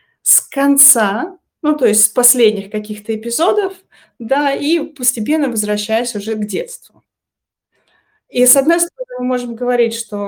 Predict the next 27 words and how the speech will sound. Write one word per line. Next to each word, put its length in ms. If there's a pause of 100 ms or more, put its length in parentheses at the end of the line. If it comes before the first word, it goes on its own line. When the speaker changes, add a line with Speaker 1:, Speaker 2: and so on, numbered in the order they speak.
(140)
Speaker 1:
эм, 480 (760)
например, 480 (140)
женщины, 480
которые 280
не 120
доверяют 560
мужчинам, 640
да, 160
постоянно 500
в 40
них 160
сомневаются, 680
на 60
них, 280 (180)
с 120
одной 240
стороны, 360
повлиял 500
негативный 640
опыт, 480 (320)
а, 360
там, 200
прошлых 460
отношений, 640
неудачного 640
брака, 580 (560)
м, 300